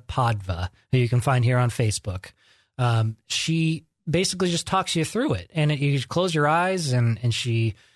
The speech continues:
kinda reads the, the, whatever the, the realm is around you. And, and she didn't necessarily do a full reading on me, but she did mention that I'm a s-,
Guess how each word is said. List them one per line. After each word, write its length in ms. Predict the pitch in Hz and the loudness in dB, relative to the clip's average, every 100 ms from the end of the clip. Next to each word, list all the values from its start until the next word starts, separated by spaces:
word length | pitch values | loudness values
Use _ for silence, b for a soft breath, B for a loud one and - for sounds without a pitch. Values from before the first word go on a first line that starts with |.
| b _ | b _
kinda 180 | 135 104 | -2 -2
reads 680 | 113 139 143 143 - - - _ _ _ - | -2 -2 0 -2 -4 -6 -10 _ _ _ -8
the, 220 | 113 107 - _ | -2 -2 -4 _
the, 300 | 113 98 95 - | -8 -8 -10 -6
whatever 360 | 123 135 135 131 | 0 0 2 0
the, 220 | 120 117 | 0 -2
the 160 | 110 117 | -2 0
realm 340 | 131 139 139 | 2 2 2
is 200 | 139 131 | 2 2
around 360 | 127 135 143 139 | 2 2 2 2
you. 240 | 139 135 | 2 2
And, 220 | 117 113 120 | 0 -2 -2
and 220 | 120 113 | -4 -2
she 280 | - 147 143 | -4 -2 0
didn't 220 | 170 147 | -2 -2
necessarily 460 | 175 - 170 156 | -2 0 0 2
do 140 | 139 131 | 2 0
a 40 | |
full 380 | - - 160 147 | -2 -2 0 2
reading 380 | 139 143 139 123 | 2 2 2 2
on 180 | 113 113 | 2 2
me, 160 | 113 | 2
but 220 | 107 113 - B B B | 0 -2 -4 B B B
she 160 | - | -2
did 380 | 127 147 143 127 - | 2 2 2 -2 -6
mention 440 | 151 147 151 - 135 | 0 2 2 2 2
that 100 | 123 | 4
I'm 240 | 120 127 | 4 4
a 40 | 110 | 2
s-, 280 | - - | 0 -6